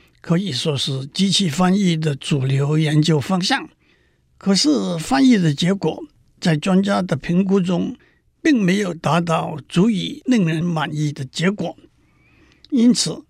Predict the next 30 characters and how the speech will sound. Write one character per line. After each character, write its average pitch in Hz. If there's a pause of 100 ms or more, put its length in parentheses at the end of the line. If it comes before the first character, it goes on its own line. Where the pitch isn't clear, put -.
(200)
美 170
国 180
政 262
府 - (220)
在 165
一 220
九 170 (100)
六 285
四 185
年 151 (520)
委 170
任 185
一 175
个 160
七 -
人 175
专 165
家 156
委 143
员 151
会， 240 (720)
叫 160
做 -
A 202
L 170
P 175
A 156
C，Automatic - (240)
Language 175 (220)
Processing 170